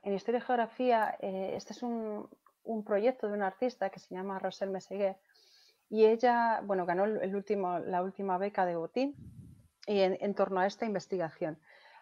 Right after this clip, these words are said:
para que veamos cómo podemos investigar y cómo podemos, eh, generar, digamos, eh, otras perspectivas de la historia, la geografía, desde otros lugares. Y ella lo que hace es que genera,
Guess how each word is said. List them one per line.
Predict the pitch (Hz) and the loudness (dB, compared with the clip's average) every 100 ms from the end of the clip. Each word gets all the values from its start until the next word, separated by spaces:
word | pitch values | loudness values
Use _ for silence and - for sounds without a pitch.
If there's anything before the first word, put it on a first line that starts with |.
| _ | _
para | 202 196 | 4 6
que | 190 | 6
veamos | 196 247 269 | 6 4 0
cómo | - 247 262 262 | 2 2 2 0
podemos | 214 214 240 - | 0 0 -2 -2
investigar | 208 190 - 180 180 208 269 - | 0 0 0 0 4 6 4 -2
y | 196 | -4
cómo | - 226 226 | 0 2 4
podemos, | 214 214 226 214 | 2 2 0 -2
eh, | - - 185 170 - | -6 -2 0 0 -2
generar, | 185 175 175 185 | 0 2 2 2
digamos, | 196 190 190 185 - 190 | 0 0 0 -2 -4 -4
eh, | 175 170 185 | -2 0 0
otras | 196 214 - | 0 0 -2
perspectivas | 190 - 180 - 214 214 226 _ _ _ - | -6 -2 -2 0 4 4 2 _ _ _ 2
de | 180 | 4
la | |
historia, | 170 - 214 214 | 4 2 2 4
la | 202 | 2
geografía, | - 170 165 - 220 208 208 - _ _ _ _ _ - - 190 | 0 -2 -4 -2 2 2 0 -8 _ _ _ _ _ -18 -6 -2
desde | 185 196 | 0 2
otros | 208 180 | 0 0
lugares. | 160 160 160 160 - - | 0 0 0 -2 -6 0
Y | 214 | 2
ella | 226 240 | 4 4
lo | 233 | 2
que | 226 | 2
hace | 220 220 226 | 0 0 -4
es | 214 | -2
que | - 214 214 - - - | -2 -2 -4 -18 -20 -6
genera, | - 208 220 202 - | 0 2 6 6 6